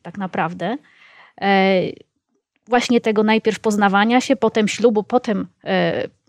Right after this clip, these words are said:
no jakby seksu, współżycia, intymności, jeżeli to zostaje przeszeregowane, to w tym momencie zada-, za-, należałoby sobie zadać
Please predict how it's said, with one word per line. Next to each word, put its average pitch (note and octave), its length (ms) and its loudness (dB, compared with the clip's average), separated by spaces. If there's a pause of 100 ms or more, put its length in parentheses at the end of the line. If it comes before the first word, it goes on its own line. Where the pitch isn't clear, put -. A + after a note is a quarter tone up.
(140)
no C4+ 100 4
jakby A#3+ 240 4
seksu, B3+ 340 0
współżycia, A3+ 520 2
intymności, G#3+ 800 0 (420)
jeżeli A3 260 2
to C#4 160 2
zostaje C4 560 4 (280)
przeszeregowane, A3 800 0 (760)
to A3 80 -6
w - 80 -16
tym C#4+ 120 4
momencie C#4+ 380 4
zada-, A3+ 260 2
za-, A#3 180 -4
należałoby B3 580 4
sobie B3 220 0
zadać G3 280 0